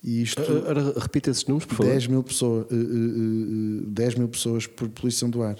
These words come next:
Speaker 2: Uhum.
Speaker 1: Em dois mil e vinte.
Speaker 2: Em dois mil e vinte.
Speaker 1: E, portanto, quando nós achamos que isto é uma coisa que acontece na China e que acontece, eu falei com vários moradores ali da, da Avenida Padre Júlio Fagata e da,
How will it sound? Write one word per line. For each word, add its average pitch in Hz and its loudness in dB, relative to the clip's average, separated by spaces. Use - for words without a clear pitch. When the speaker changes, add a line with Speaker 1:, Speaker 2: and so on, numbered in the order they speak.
Speaker 2:
Uhum. 107 -6
Speaker 1:
Em 117 -2
dois 113 2
mil 120 4
e 123 2
vinte. 107 -4
Speaker 2:
Em 120 -10
dois 117 -12
mil 143 -10
e - -14
vinte. 120 -14
Speaker 1:
E, 127 0
portanto, 127 -2
quando 127 0
nós 131 2
achamos 113 0
que - -6
isto 95 -6
é - -6
uma 98 -2
coisa 95 -6
que - -10
acontece 87 -4
na 82 -4
China 110 -2
e 82 -4
que 87 -8
acontece, 82 -6
eu 113 -2
falei 117 0
com 113 -2
vários 127 0
moradores 110 2
ali 104 0
da, 101 0
da 101 -4
Avenida 92 -4
Padre 107 -2
Júlio 101 -2
Fagata 107 -2
e 95 -2
da, 87 -4